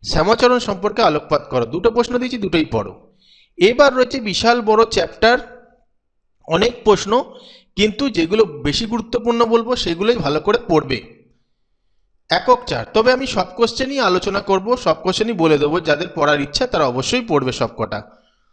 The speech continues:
মান দুই, বোমযাত্রীর ডায়েরি গল্পটি প্রথম কবে প্রকাশিত হয়েছিল? প্রফেসর শঙ্কু প্রাতভ্রমণে কোথায় যেতেন? টেরাটম গ্রহের প্রাণীরা আসলে কী ছিল? মহাকাশের দূত গল্পের সূচনায় কে কোথা থেকে শঙ্কুকে, আহ,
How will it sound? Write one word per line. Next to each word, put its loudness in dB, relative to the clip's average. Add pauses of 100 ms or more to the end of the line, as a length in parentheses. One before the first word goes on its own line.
(360)
মান 0
দুই, -2
বোমযাত্রীর -4
ডায়েরি 2
গল্পটি 0
প্রথম 0
কবে 2
প্রকাশিত 0
হয়েছিল? 0 (720)
প্রফেসর 2
শঙ্কু -4
প্রাতভ্রমণে -2
কোথায় 0
যেতেন? -4 (380)
টেরাটম 4
গ্রহের 2
প্রাণীরা 2
আসলে 0
কী -6
ছিল? -2 (600)
মহাকাশের 2
দূত -2
গল্পের 4
সূচনায় -2
কে -4
কোথা 0
থেকে -2
শঙ্কুকে, 0
আহ, -2